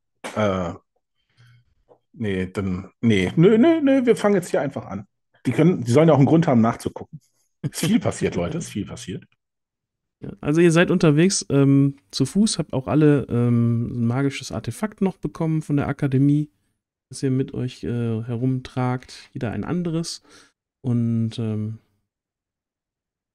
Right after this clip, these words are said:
Speaker 2: ja, und mit euch begleitend unterwegs sind, äh, drei Magier,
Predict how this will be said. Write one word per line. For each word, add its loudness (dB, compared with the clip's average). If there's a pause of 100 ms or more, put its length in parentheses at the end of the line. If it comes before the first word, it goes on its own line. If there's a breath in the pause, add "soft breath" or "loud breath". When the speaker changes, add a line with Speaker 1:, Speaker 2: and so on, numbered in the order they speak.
(420)
Speaker 2:
ja, -2
und -4
mit 0
euch 0
begleitend 0
unterwegs -2
sind, -2
äh, -4
drei -4
Magier, -2